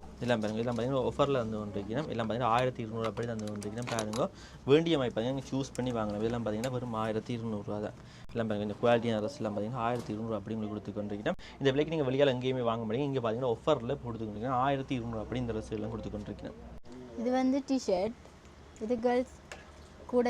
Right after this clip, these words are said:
Speaker 2: ஜீன்ஸுக்கு, டெனிம் ஸ்கர்ட்டுகளுக்கு போடக்கூடிய மாதிரி இருக்கும். ஷார்ட் டி-ஷர்ட் சைஸும் இருக்கு, மீடியத்துல இருந்து.
Speaker 1: வேண்டிய சைஸ்ல வேண்டிய கலர்ஸ் நாங்க சூஸ் பண்ணலாம். என்ன, ஏன்னா ஜீன்ஸுக்கு போட வேற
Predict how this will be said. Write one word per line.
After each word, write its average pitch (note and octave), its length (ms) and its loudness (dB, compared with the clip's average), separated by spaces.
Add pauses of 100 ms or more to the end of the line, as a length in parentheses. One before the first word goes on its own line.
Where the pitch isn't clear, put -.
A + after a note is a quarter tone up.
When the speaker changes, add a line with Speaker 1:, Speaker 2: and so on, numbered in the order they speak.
(100)
Speaker 2:
ஜீன்ஸுக்கு, B3 520 4 (180)
டெனிம் B3 300 2
ஸ்கர்ட்டுகளுக்கு A#3 560 4
போடக்கூடிய A3+ 400 4 (100)
மாதிரி A3 240 2
இருக்கும். G3 340 -2 (460)
ஷார்ட் B3 320 4
டி-ஷர்ட் G#3+ 400 2 (100)
சைஸும் C#4+ 440 8
இருக்கு, G#3 240 4 (100)
மீடியத்துல A#3 520 4
இருந்து. F3+ 260 0 (1500)
Speaker 1:
வேண்டிய D3+ 260 6 (420)
சைஸ்ல C3+ 400 2
வேண்டிய C3+ 240 2
கலர்ஸ் C3 240 2
நாங்க C#3 200 0
சூஸ் C3+ 200 0
பண்ணலாம். A2+ 420 0
என்ன, A2+ 140 -2 (340)
ஏன்னா D3 180 12
ஜீன்ஸுக்கு E3+ 440 6
போட C#3+ 200 10
வேற D3+ 160 8